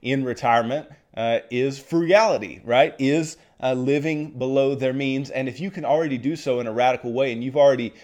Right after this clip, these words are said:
um, you know, really bought into that ideology, then it's not likely that you get into retirement and then blow everything that you have. Uh, so, uh, that is a big pro, and it's a, it's a characteristic of people in the fire movement, but it is a pro,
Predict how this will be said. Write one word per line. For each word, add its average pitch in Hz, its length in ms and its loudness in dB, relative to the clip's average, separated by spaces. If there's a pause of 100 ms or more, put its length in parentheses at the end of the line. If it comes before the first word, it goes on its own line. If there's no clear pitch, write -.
(200)
um, 110 420 -6
you 123 100 -4
know, 107 160 -6 (120)
really 135 280 -2
bought 143 380 4
into 139 380 -6
that 127 200 2
ideology, 110 840 0 (240)
then 135 140 -2
it's 135 160 -6
not 170 220 2
likely 147 340 4
that 127 200 -6
you 139 60 -8
get 131 160 -2
into 131 160 -10
retirement 120 440 -4
and 117 80 -10
then 117 120 -8
blow 117 260 0
everything 117 380 -6
that 101 160 -12
you 104 80 -10
have. 113 340 -2 (320)
Uh, 110 220 -6
so, 139 400 4 (220)
uh, 117 220 -4
that 147 380 4
is 143 440 0
a 123 160 -2
big 120 540 -2
pro, 143 720 0
and 120 180 -6
it's 117 180 -8
a, 127 60 0
it's 110 220 -4
a 117 60 -10
characteristic 135 1080 -6 (220)
of 123 180 -2
people 131 240 -4
in 120 100 -6
the 113 60 -8
fire 123 220 2
movement, 117 340 -8
but 123 100 -2
it 120 120 -4
is 120 120 -6
a 113 120 -2
pro, 131 600 -2